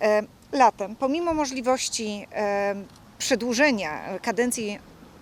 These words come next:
obecnej dyrekcji na podstawie, e, przepisów ustaw, e, antykowidowych, starostwo powiatowe, wbrew bardzo wyraźnie artykułowanej woli, e, rodziców, grona pedagogicznego, ale także,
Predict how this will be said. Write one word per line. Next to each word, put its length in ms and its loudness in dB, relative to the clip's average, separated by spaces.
obecnej 540 4
dyrekcji 640 -4
na 140 -8
podstawie, 680 -2
e, 200 2
przepisów 580 -4
ustaw, 480 -2
e, 340 0
antykowidowych, 960 -4
starostwo 500 -2
powiatowe, 680 -2
wbrew 520 2
bardzo 340 4
wyraźnie 540 0
artykułowanej 920 0
woli, 520 2
e, 380 0
rodziców, 580 -2
grona 340 0
pedagogicznego, 1000 -2
ale 200 2
także, 520 4